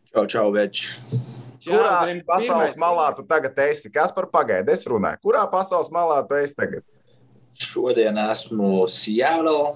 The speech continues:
Speaker 1: West Coastā. Um, neesmu vēl no istabiņas ticis ārā pirmo reizi Seattlā, tā kā vēl i-, būs jāapskatās, kas notiek šajā pilsētā.
Speaker 3: Ai, jūs tad tā
Speaker 2: Jā,
Speaker 3: brīvi tagad drīkstat iet, ja?
Speaker 1: Jā,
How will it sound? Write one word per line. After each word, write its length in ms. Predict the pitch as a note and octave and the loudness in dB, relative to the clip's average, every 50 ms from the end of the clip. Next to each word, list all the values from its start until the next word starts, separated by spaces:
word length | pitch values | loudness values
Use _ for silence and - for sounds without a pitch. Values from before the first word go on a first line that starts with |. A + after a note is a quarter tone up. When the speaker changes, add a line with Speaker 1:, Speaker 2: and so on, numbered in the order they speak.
| - - - - - - - - | -8 -14 -20 -20 -20 -20 -20 -8
Speaker 1:
West 380 | - A2 C3 B2+ A#2+ - - - | 0 2 4 4 4 0 -2 -2
Coastā. 680 | - C#3 C3+ C3 C3 - - - C3+ C3 B2+ A#2 - - - - - - - - | 0 2 2 2 0 -2 -4 -4 -2 0 0 -2 -4 -8 -16 -20 -20 -20 -18 -8
Um, 400 | - G#2 G2+ G2 G2 G2 G2+ G2+ - - - - | -2 0 2 2 2 2 -2 -4 -10 -14 -20 -16
neesmu 440 | - A2+ A#2+ A#2+ A#2 - A2 - A#2+ | -6 0 0 2 2 0 -2 -2 0
vēl 140 | A2+ A2 G#2+ | 2 2 2
no 80 | G2+ G2+ | 2 0
istabiņas 540 | G#2+ B2 A#2+ - - A2 G2+ G2 G2 G2 - | 0 -2 0 0 2 2 2 2 0 -2 -2
ticis 360 | - - A2 G#2 - - - - | 0 0 0 0 -2 -4 -2 0
ārā 300 | G#2+ G2+ G2+ G2+ F#2+ F#2 | 2 2 2 2 0 0
pirmo 320 | F#2+ - A#2 G#2+ G2+ G2 G2 | -2 0 -2 0 0 2 2
reizi 460 | G2 G#2 A2 G#2+ G#2 - - - G#2 | 2 2 2 2 0 -4 -6 -4 -2
Seattlā, 480 | G#2 G2 F#2 F2 - - G2+ F2+ E2 - | 0 2 2 0 -2 -2 -4 -4 -4 -6
tā 80 | - | -8
kā 220 | F#2+ - F#2 F2 E2+ | -8 -4 -4 -2 -2
vēl 140 | F#2+ F2+ F2+ F#2 | 0 2 2 2
i-, 420 | F#2 F2 - - - - - - - - - | 2 0 -2 -8 -18 -20 -20 -20 -20 -20 -6
būs 200 | - F#2 F#2 - | -4 -4 -2 0
jāapskatās, 680 | - G#2+ F#2+ F2+ F2 - - - - F#2 - E2 E2+ E2 - | 2 2 4 2 2 -2 -4 -2 -2 0 2 0 0 0 2
kas 220 | F#2 F2+ - - G2 | 2 2 2 0 0
notiek 320 | F#2+ F#2 F#2 - D#2+ D#2 | 0 0 2 2 0 -2
šajā 300 | - - F2 D#2 D2+ D#2 | -2 -2 0 0 0 0
pilsētā. 640 | - - E2 - - - - - - - D#2 - - - - - - - - - _ _ _ _ _ _ _ _ _ _ | 0 2 2 2 2 0 -2 -2 -2 -4 -8 -12 -14 -16 -18 -20 -20 -20 -20 -20 _ _ _ _ _ _ _ _ _ _
Speaker 3:
Ai, 100 | - G#2+ | -4 0
jūs 160 | - D#3+ - - | 0 0 2 0
tad 140 | G#3+ D#3 | 0 0
tā 80 | F3 F3 | 2 0
Speaker 2:
Jā, 60 | F3 E3+ | 0 0
Speaker 3:
brīvi 240 | E3+ F3 F#3+ G#3 G3+ G3 | 0 2 2 2 2 2
tagad 220 | G3+ F3+ F3 - D3 | -2 -6 -6 -2 2
drīkstat 400 | F#3+ G3 F#3 F#3+ - D#3+ - E3 | 2 2 2 2 -2 -4 -4 -2
iet, 240 | E3 F3 F3 F3 - | 0 2 2 2 2
ja? 140 | A2 A2 A#2 B2 - _ - - - _ _ - - - - - - - - - - - - - - - - - - - - _ | 2 0 0 -2 -4 _ -20 -20 -20 _ _ -12 -12 -12 -12 -14 -16 -16 -18 -18 -18 -18 -18 -18 -18 -18 -18 -18 -20 -20 -16 _
Speaker 1:
Jā, 240 | - C3+ C#3 C#3+ | -2 0 2 2